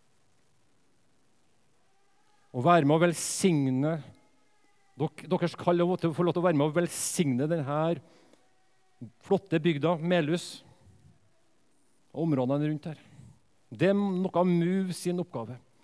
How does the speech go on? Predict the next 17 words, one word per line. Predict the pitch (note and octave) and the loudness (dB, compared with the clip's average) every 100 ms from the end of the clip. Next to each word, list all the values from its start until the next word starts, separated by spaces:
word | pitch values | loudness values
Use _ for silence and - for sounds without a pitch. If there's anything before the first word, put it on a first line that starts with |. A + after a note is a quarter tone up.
| _ _ _ _ _ _ - | _ _ _ _ _ _ -2
Og | D3+ | 6
da | |
er | F#3+ | 6
det | F3+ | 6
ikke | G3 | 2
sånn | F3+ | 2
at | F#3+ | 2
Move | E3 D3+ E3 F#3+ A#3 G3+ A#2 - - - - | 2 2 0 0 2 2 0 -6 -8 -20 -6
skal | G#3+ | 2
gjøre | G3+ F3 D#3 | 4 4 0
det, | A2+ - _ _ _ _ _ _ _ - | -6 -18 _ _ _ _ _ _ _ -10
men | D#3 | -4
det | D#3+ | 0
handler | G3 D3+ | 0 2
om | F3+ F3+ | 0 -2
oss | - | -2
enkeltvis, | D#3 - D3 E3+ G3 - - | -2 0 -4 -2 -2 -4 -12